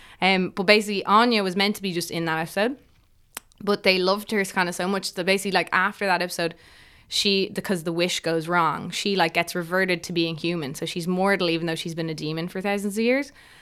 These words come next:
And then she gets, as the, like, seasons go on, gets kind of brought into the main cast, and, like, her and Xander start, they kind of get together and they're a couple. But she, 'cause she's a demon,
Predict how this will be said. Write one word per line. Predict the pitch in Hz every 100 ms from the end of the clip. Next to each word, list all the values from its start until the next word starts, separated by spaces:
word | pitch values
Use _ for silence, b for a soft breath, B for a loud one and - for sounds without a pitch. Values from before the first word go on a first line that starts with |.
| B
And | 180
then | 190
she | 190 214 208
gets, | 196 - - - -
as | 175 160 160
the, | 165
like, | 160 151
seasons | 170 165 165
go | 170
on, | 165 156
gets | 165 -
kind | 170 160
of | 156 - b b b
brought | 175 165 170
into | 165 165 160
the |
main | 160 165 170
cast, | 165 151 165 - -
and, | 160
like, | 151 -
her | 165
and | 165
Xander | 160 156 160 156
start, | 165 156 151 _ _ _ -
they | 160
kind | - 156 151
of | -
get | 156
together | - 175 202 190
and | 170 165
they're | 156
a |
couple. | 180 170 - - B B B B
But | 196 -
she, | -
'cause | - 247 247
she's | 254 226
a |
demon, | 180 220 233 175 147